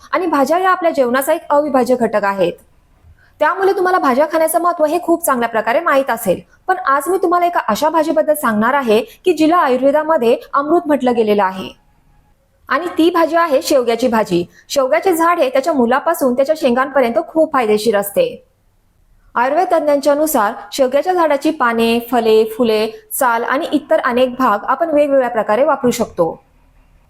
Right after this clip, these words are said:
फ्रेंड्स, तुम्हाला माहित नसेल की तीनशेहून अधिक रोगांवर शेवग्याची भाजी खाऊन उपचार केले जाऊ शकतात. अशी ही गुणकारी शेवग्याची भाजी खाल्ल्यानंतर आपल्या शरीराला काय काय फायदे होतात हे आपण आजच्या व्हिडिओमध्ये जाणून घेणार आहोत.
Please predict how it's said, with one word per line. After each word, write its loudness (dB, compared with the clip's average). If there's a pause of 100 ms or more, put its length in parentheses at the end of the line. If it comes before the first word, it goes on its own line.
(240)
फ्रेंड्स, -2
तुम्हाला 0
माहित -4
नसेल 0 (180)
की 2
तीनशेहून 2
अधिक -2
रोगांवर 2
शेवग्याची 0
भाजी 0
खाऊन 2
उपचार -2
केले 0
जाऊ 0
शकतात. -6 (1080)
अशी 0
ही 6
गुणकारी 0
शेवग्याची 0
भाजी 0
खाल्ल्यानंतर 0
आपल्या -2
शरीराला 2
काय -2
काय 0
फायदे 2
होतात 0 (260)
हे 6
आपण 0
आजच्या 0
व्हिडिओमध्ये 2
जाणून 0
घेणार 2
आहोत. 0